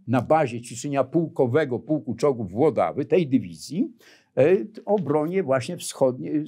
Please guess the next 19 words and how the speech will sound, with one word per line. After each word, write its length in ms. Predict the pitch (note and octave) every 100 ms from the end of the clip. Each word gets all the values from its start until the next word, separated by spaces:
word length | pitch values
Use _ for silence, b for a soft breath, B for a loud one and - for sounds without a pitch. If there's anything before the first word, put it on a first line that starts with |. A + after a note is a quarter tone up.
| B2 -
te-, 140 | D#3 C#3+ C#3+ -
w 260 | - C#3+
terytorium 500 | - D#3+ D#3+ D3+ D3+
Polski 340 | B2 C#3 C#3 A#2+
od 160 | B2+
wschodu. 540 | - - B2+ G2+ D#2 D#2+ _ _ _ _ _
Od 100 | D#3
wschodu. 340 | - A2 D#2+ G2
To 100 | F3
był 120 | G#3+
marzec. 600 | F3+ A2 D2+ D2+ - - b b -
Marzec 300 | C3+ F#3+ F3
dziewięćdziesiątego 500 | B2 A#2+ B2+ D3+ C#3+
trzeciego. 420 | - A#2+ A2 F#2+
I 60 | G2+
tu 100 | G3
mam 180 | A3 G#3
przed 220 | C3+ A#2
sobą, 520 | - B2 A2 A#2+